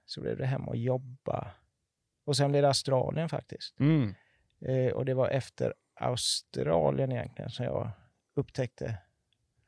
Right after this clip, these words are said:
Speaker 1: att det gick att surfa i Sverige.
Speaker 2: Mm. Ja, det är samma. Det är en klassiker, tror jag.
Speaker 1: <laughs>
Speaker 2: Vart, vart körde du första gången hemma?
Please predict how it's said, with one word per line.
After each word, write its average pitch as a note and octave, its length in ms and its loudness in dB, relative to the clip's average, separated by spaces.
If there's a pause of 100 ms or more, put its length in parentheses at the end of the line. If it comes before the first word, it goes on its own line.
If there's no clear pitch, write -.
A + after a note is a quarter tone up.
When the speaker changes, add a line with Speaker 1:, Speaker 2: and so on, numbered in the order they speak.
(440)
Speaker 1:
att D#3 140 4
det D#3 60 6
gick D3+ 160 6
att D3 60 2
surfa D3 280 2
i - 40 0
Sverige. - 320 -6 (100)
Speaker 2:
Mm. E3 240 8 (1000)
Ja, B2 240 0
det B2 80 2
är A#2+ 40 0
samma. A2+ 300 -2
Det B2 100 0
är B2+ 40 4
en A#2+ 100 2
klassiker, A2 480 -2 (180)
tror A#2 160 -6 (480)
jag. D#3 160 4
Speaker 1:
<laughs> E3 140 -4 (1000)
Speaker 2:
Vart, C#3 460 6
vart B2+ 260 4
körde A#2 220 6
du A2 60 2
första A2+ 220 0
gången G#2+ 160 2
hemma? A2+ 300 -2